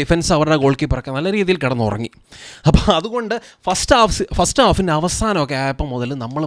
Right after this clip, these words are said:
പയ്യെ പയ്യെ ഗെയിമിൽ പിടിമുറുക്കാൻ വേണ്ടി തുടങ്ങി. സെക്കൻഡ് ഹാഫ് ശരിക്കും പറഞ്ഞാൽ സെക്കൻഡ് ഹാഫ് തുടങ്ങിയപ്പം മുതൽ നമ്മുടെ ടീമായിരുന്നു ബെറ്റർ ടീം. നമ്മുടെ മിഡ്ഫീൽഡിൽ ജീക്സൺ ആയാലും വിപിൻ മോഹൻ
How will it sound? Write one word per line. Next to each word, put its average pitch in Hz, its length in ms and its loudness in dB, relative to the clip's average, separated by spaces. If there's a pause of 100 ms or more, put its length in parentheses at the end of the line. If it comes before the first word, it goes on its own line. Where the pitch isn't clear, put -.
പയ്യെ 135 240 -6
പയ്യെ 127 260 -4
ഗെയിമിൽ 123 260 0 (400)
പിടിമുറുക്കാൻ 135 580 2
വേണ്ടി 131 200 0 (140)
തുടങ്ങി. 131 320 4 (500)
സെക്കൻഡ് 262 400 2
ഹാഫ് 156 220 0
ശരിക്കും 175 400 0
പറഞ്ഞാൽ 151 300 0
സെക്കൻഡ് 185 260 2
ഹാഫ് 185 180 4 (460)
തുടങ്ങിയപ്പം 233 520 2
മുതൽ 147 220 0
നമ്മുടെ 156 260 2 (200)
ടീമായിരുന്നു 151 540 4
ബെറ്റർ 151 260 0 (100)
ടീം. 107 160 -2 (400)
നമ്മുടെ 170 240 4
മിഡ്ഫീൽഡിൽ 160 480 2 (100)
ജീക്സൺ 135 400 2
ആയാലും 139 360 2 (340)
വിപിൻ 156 320 0
മോഹൻ 156 240 2